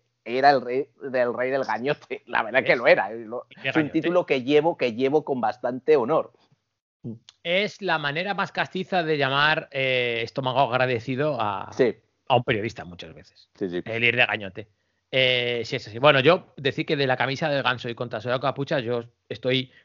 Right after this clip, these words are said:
Speaker 2: como noventa por ciento, noventa por ciento del tiempo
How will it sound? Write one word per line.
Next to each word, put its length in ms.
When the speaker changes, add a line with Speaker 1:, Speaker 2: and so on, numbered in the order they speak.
Speaker 2:
como 260
noventa 420
por 180
ciento, 680
noventa 340
por 140
ciento 220
del 180
tiempo 500